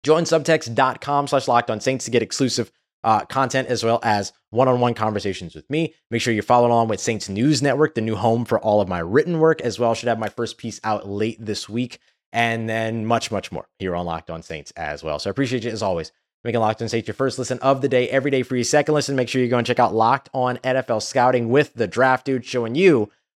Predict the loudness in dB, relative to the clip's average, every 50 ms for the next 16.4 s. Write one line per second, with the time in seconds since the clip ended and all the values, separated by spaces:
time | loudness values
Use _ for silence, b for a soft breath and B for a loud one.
0 | _ 2 4 4 4 4 4 2 2 2 0 -2 0 0 2 2 2 2 2 4
1 | 4 2 2 2 -2 -6 -6 -6 -6 -8 -8 -10 -10 -10 -10 -10 -12 -14 -14 -16
2 | -16 -18 _ _ _ _ 0 0 0 0 0 2 2 2 4 6 6 6 6 6
3 | 4 2 0 0 0 0 -2 0 0 0 2 2 4 4 4 4 4 2 -2 -2
4 | -4 -6 _ -6 -4 -2 -2 -2 -2 -4 -6 -4 0 2 2 2 2 0 -2 -6
5 | -2 2 4 4 4 4 4 4 2 2 2 -2 -4 -6 _ 0 2 2 2 2
6 | -2 -8 -4 0 2 4 4 2 0 -2 -4 -2 -2 -2 -2 -2 -4 -4 -2 0
7 | 0 0 0 -2 -4 -6 -6 -6 -4 -4 -4 -2 -4 -6 -4 -6 -8 -6 -6 -6
8 | -6 -6 -4 -4 -4 -4 -4 -2 -4 -4 -2 0 0 2 2 2 2 2 0 -2
9 | -4 -2 -2 -4 -4 -6 -8 -8 -8 -8 -8 -8 -8 -8 -10 -10 -12 -8 _ -2
10 | 0 0 0 -2 -4 b b b b _ _ _ _ 4 4 4 4 2 0 0
11 | 0 -2 -2 -2 -2 -2 -2 -2 -2 -2 -2 -4 -8 -8 -10 -12 -12 -12 -12 -12
12 | -16 -16 -18 -20 -20 -18 -14 -14 -14 -14 -8 -2 -2 0 2 2 0 2 2 2
13 | 2 4 4 4 4 2 0 -2 -4 -4 -4 -2 0 0 0 2 2 2 2 0
14 | 2 2 2 2 2 0 -2 0 2 2 2 2 0 -4 -6 -6 -6 -6 -6 -6
15 | -6 -2 0 0 2 2 4 4 4 4 2 -2 -8 -10 -8 -6 -6 -6 -6 -6
16 | -6 -8 -8 -6 -2 -2 0 -2